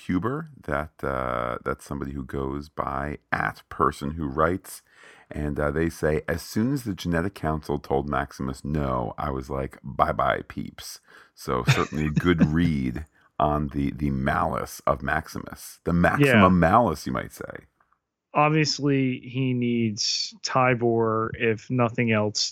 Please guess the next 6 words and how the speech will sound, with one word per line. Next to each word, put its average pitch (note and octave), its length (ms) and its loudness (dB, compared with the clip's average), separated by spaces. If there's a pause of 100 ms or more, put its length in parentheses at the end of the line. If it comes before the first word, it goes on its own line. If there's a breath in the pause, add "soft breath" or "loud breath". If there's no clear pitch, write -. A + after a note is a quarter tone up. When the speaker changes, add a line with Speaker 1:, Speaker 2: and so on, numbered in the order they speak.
(120)
Speaker 2:
to A2+ 240 -4
be A2+ 360 -2
able A2 220 0
to G#2+ 220 0
voice A2 600 4 (320 soft breath)
his G2+ 560 2